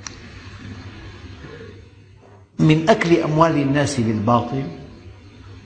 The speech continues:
أن تستخدم الإيهام والكذب والدجل. نعم. ومع أكل أموال الناس بالباطل هناك صد عن سبيل الله.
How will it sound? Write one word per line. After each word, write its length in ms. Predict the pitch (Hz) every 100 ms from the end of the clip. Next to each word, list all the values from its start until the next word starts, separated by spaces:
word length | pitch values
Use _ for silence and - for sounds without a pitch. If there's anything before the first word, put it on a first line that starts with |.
| - 156
أن 200 | 151 -
تستخدم 580 | 135 - 185 143 160 143
الإيهام 720 | 135 156 120 131 117 95 - - - - - - - - - - - - 127
والكذب 580 | 127 107 143 113 98 - - - - 113
والدجل. 600 | 120 107 127 110 101 85 - - - - - 95
نعم. 160 | 92 87 - - - - - - - - - - - - - - - - - - - - - - - -
ومع 400 | 156 165 156 175
أكل 280 | 214 165 170
أموال 280 | 156 165 170
الناس 380 | 151 160 160 -
بالباطل 760 | 131 120 120 139 - 139 135 123 - - - - - - - - 139
هناك 380 | 160 175 147
صد 440 | 131 170 165 156 127
عن 180 | 117 120
سبيل 380 | 120 110 113
الله. 320 | 104 92 90